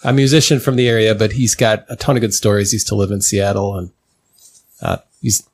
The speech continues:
an endless book of stories. But, uh, you'll wanna tune in for that show Tuesday night after Amped Up, uh, nine P M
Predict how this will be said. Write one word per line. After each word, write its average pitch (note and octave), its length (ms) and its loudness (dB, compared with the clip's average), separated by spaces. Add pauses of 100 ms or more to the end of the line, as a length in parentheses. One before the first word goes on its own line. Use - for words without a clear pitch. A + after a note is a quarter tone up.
an A#2+ 140 2
endless A#2+ 380 2
book A2 220 -2
of G#2 80 -2
stories. G2 480 0
But, G2+ 240 -2 (680)
uh, C3 80 2
you'll C#3+ 180 4
wanna D#3+ 200 6
tune F3 220 4
in E3 100 4
for D#3 120 0
that D3 180 4
show D3+ 200 4
Tuesday C#3+ 360 2
night B2+ 200 2
after A#2+ 280 0
Amped A#2 300 0
Up, C#3+ 200 2 (800)
uh, B2 120 -2
nine A2+ 500 0 (100)
P D3 180 0
M A2+ 320 0